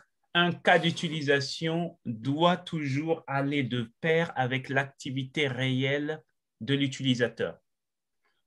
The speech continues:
Pour que la couverture de test puisse être rigoureuse, il est important de disposer d'une description précise des différents chemins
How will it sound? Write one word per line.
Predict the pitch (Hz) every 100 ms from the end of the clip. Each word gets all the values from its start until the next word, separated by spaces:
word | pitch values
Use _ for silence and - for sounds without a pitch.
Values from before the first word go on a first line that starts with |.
| -
Pour | 175 -
que |
la | 190 170
couverture | 180 165 - - 170 143
de | 143
test | 135 160 139 - - 113 -
puisse | 180 165 -
être | 139 135
rigoureuse, | 135 131 127 139 165
il | 143 135
est |
important | 127 127 117 156
de | 135
disposer | 127 131 143 127 147
d'une | 127 131 110
description | 165 170 - 170 - 175 165
précise | 175 165 - 165
des | 143
différents | 131 135 160 147
chemins | 131 - 156 139 120